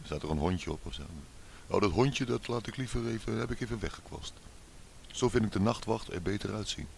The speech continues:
Staat er nog geen hondje, weet ik eigenlijk niet. Dat doe je niet. Ik vind het misdadig. Leugenachtig,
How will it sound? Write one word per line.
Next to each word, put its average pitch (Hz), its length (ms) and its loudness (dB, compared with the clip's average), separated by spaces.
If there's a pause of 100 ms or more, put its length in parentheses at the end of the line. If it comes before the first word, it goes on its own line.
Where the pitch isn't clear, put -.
(2250)
Staat - 200 0
er 104 60 -2
nog 95 160 2
geen 85 220 0
hondje, 67 420 -4
weet - 140 -6
ik - 120 -10
eigenlijk - 220 -12
niet. - 200 -16 (4000)
Dat 151 160 4
doe 233 180 8
je 214 120 10
niet. 60 420 -2 (2500)
Ik 196 120 -4
vind 104 140 2
het 64 100 -2
misdadig. 170 760 0 (1000)
Leugenachtig, 170 960 2